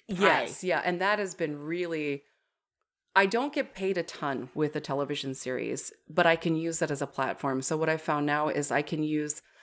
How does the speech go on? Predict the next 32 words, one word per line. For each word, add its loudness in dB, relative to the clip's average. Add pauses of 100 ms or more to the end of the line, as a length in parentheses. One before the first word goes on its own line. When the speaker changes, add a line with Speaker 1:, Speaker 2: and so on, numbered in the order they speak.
(120)
Speaker 2:
that 4
status 2 (140)
of 4 (140)
being 4
on 6
T 0
V 4 (340)
to 4 (180)
bring 6
in 8
an 2
income 4
from 4
doing 2
these 4
cooking 2
demonstrations 2 (500)
and 6
going 8
out 6
and 4
meeting 6
people. 6
And 8
it's, 0 (200)
I 4
love 8
it, 4 (100)
uh, 0
and 2
it 2
h-, -6